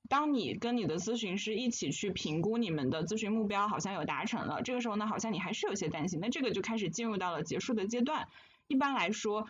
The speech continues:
就是我这个流派，精神分析这个流派，我其他流派不太知道，就是我们这个的话，它可能会需要，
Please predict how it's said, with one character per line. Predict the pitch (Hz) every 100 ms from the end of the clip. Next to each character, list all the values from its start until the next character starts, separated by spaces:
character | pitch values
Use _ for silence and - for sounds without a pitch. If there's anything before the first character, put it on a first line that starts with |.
| -
就 | - 220
是 |
我 | 185 185
这 | 165
个 | 233
流 | 160
派， | 208 220
精 | 175 226
神 | 214
分 | 220 240
析 |
这 | 226
个 | 208
流 | 160
派， | 208 190 143 -
我 | - 180
其 | 233
他 | 254
流 | 233
派 | 226
不 | 214
太 | 254
知 | 233 262
道， | 302 247
就 | 160
是 | 208
我 | 190 170
们 | -
这 | 226
个 | 247
的 | 214
话， | 208
它 | 202 208
可 | 208
能 | 147 180
会 | 294 269
需 | 233
要， | 233 202